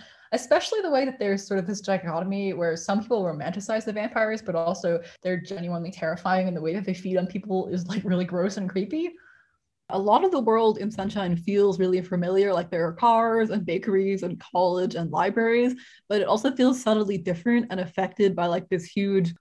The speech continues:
Speaker 2: war that decimated a lot of people and the knowledge that there are dark supernatural creatures out there,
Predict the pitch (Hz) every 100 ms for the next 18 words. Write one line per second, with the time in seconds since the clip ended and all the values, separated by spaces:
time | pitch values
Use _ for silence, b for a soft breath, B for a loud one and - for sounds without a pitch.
0 | - 196 202 196 185 180 190 196 196 170
1 | 180 180 175 196 - 196 185 185 180 165
2 | 180 185 170 - 185 175 185 175 - 202
3 | 190 175 - 170 185 180 170 147 208 285
4 | 277 269